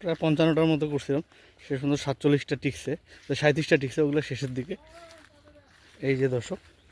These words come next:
এগুলো হলো কলম করার পরে, এই দর্শক, আর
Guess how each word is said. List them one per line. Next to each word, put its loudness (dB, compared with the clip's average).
এগুলো 0
হলো 0
কলম 4
করার 2
পরে, -2
এই -10
দর্শক, -12
আর -2